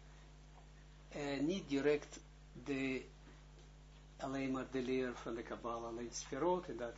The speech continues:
Maar omdat hier verkrijgen we ook gevoel, ja, hoe dat. En dus, wat zegt hij dan verder? Twee na de punt. Ulekab-, ulekableihon,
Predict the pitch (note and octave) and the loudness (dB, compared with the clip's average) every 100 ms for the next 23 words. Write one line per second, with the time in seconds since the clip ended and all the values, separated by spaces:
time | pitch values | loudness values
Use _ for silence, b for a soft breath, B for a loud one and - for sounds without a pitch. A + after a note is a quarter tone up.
0 | - C3 B2+ A#2+ D3 C#3+ C#3 B2 - A3 | -10 -8 -6 -6 -4 0 0 -2 -2 -2
1 | F3 D3+ - E3 D3 D#3 D3+ - - B | -2 -4 0 0 2 2 0 -2 -12 B
2 | B B B - D3 - G3 F3+ A#2 - | B B B -6 -6 0 4 4 2 -6
3 | - D#3 F#3 - - F#3+ C3 A2+ - - | -8 -6 -6 -6 -6 -4 -2 -4 -10 -14
4 | - - - - - - - - - - | -14 -14 -14 -14 -14 -14 -14 -14 -14 -14
5 | - - - - - - - C3 C3 C3 | -14 -16 -16 -16 -14 -14 0 2 4 2
6 | B2+ - - - - E3 F3 - E3+ F3 | 0 -8 -14 -16 -10 -2 -2 0 4 6
7 | - D3+ C3+ C3+ C3+ B2+ B2 A#2 A2 - | 10 8 8 4 4 4 0 0 -4 -8
8 | - - - - - - - - - - | -16 -16 -16 -16 -16 -16 -16 -16 -16 -16
9 | - - - - - C3+ C#3 B2+ - C3+ | -16 -16 -16 -10 0 4 6 4 -2 -2
10 | B2+ B2+ B2+ - - A#2+ - A2+ G2+ G2+ | 2 2 0 -2 -10 -10 -6 -8 -8 -12
11 | - - B B B B B - - - | -16 -16 B B B B B -16 -14 6
12 | D3 C3+ B2+ C3 B2+ - D#3 C#3 B2+ - | 8 8 6 4 2 6 6 6 4 4
13 | D3 C3+ E3 B3+ D#3 D#3+ F3 G#3 B3+ - | 4 8 8 8 10 10 12 10 6 2